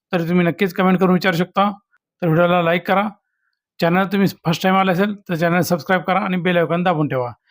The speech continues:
म्हणजेच अशीच नवीन नवीन माहितीचे व्हिडिओ तुमच्याजवळ सर्वात आधी पोहोचतील.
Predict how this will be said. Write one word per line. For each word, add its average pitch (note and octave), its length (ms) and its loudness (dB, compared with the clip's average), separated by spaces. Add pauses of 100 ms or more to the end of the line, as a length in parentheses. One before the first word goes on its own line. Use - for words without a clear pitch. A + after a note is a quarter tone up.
(240)
म्हणजेच F3+ 280 2
अशीच F3 280 0
नवीन F#3 200 4
नवीन F#3 160 4
माहितीचे E3+ 340 2
व्हिडिओ F3 200 2
तुमच्याजवळ E3+ 380 2
सर्वात E3 260 0
आधी D#3 140 -2
पोहोचतील. C#3 420 -6